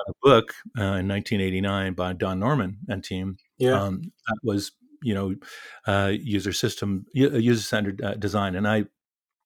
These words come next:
Speaker 1: brought that around to I B M and really stood, stood back as well and said, "We need to design the entire user experience,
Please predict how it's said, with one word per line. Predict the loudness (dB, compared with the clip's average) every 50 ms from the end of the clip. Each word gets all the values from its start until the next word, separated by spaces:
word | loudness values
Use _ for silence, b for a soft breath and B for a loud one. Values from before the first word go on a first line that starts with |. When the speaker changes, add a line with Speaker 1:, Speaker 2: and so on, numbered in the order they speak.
| -8 0
Speaker 1:
brought | 2 4 4 4
that | 4 0 0
around | 0 0 0 0
to | 0 0
I | 0 0
B | 0 0
M | 0 2 0 0 -2 -4 B B B B B B B B B B
and | 2 2 4 4 4 2 0 -2 -4 -8 _ _ _ -14 -14 -14 _ _ _ -8
really | 2 6 6 8 8 6 4
stood, | 2 0 -2 0 2 2 2 2 0
stood | -10 -8 -2 0 0 0 0 0
back | -2 0 0 0 0 -2
as | -4 -2
well | -2 -2 0 0 -2
and | -2 -4 -4
said, | -4 -2 -2 -2 -2 -4 B B B B B B
"We | 4 4
need | 4 4 4 4 4 4 4
to | 2 -2
design | -4 -4 -4 -2 -2 -2 -4
the | -4 -6
entire | -6 -6 -6 -4 -2 0 0 0 -2 -4 -8 _ _ _ _ -4
user | -2 0 0 0 0
experience, | -2 -2 -2 -2 0 0 -2 -4 -8 -12 -12